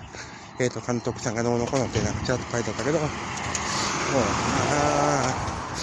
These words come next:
どうなんだろうね。<laughs> あの、そういうさ、ガンアクションみたいなのが好きな人は、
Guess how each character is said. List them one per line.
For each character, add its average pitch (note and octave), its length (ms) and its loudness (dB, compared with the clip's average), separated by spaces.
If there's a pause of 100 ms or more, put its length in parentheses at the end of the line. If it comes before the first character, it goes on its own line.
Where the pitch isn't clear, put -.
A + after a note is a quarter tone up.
(400)
ど B2+ 140 6
う - 40 4
な F3+ 120 2
ん A2+ 60 0
だ G2 60 -2
ろ F2+ 100 -6
う - 20 -6
ね。 A2 160 0 (2250)
<laughs> - 20 -4
あ A2+ 140 4
の、 G#2+ 360 2 (800)
そ C3+ 140 0
う - 20 4
い B2 60 2
う B2 60 0
さ、 B2+ 220 0 (960)
ガ C3 140 2
ン D3 140 2
ア D#3+ 60 -2
ク - 100 -10
シ - 120 -2
ョ A#2 60 2
ン G2 280 0 (800)
み - 60 0
た A#2 100 2
い G#2+ 40 -2
な G#2 140 -2 (160)
の D3 140 2
が A2 140 -2
好 - 100 -10
き D3 80 0
な A#2+ 80 4
人 C3+ 180 0
は、 G#2 140 -4